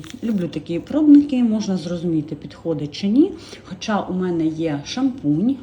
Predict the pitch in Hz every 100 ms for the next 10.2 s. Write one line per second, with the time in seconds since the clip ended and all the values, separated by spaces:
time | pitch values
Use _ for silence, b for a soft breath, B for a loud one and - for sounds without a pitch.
0 | - 240 214 226 226 226 220 214 220 220
1 | 214 214 208 202 190 - 170 - - 202
2 | 208 202 202 208 202 B B B 240 349
3 | 349 170 180 233 - 180 190 208 254 208
4 | 208 233 196 180 131 135 202 302 370 427
5 | B B B 233 277 - 202 220 208 -
6 | 143 185 185 139 180 175 127 123 123 127
7 | 143 - B B B B - 185 202 254
8 | 240 175 160 185 165 180 254 240 - 180
9 | 175 151 233 - 180 143 156 190 202 -
10 | 180 185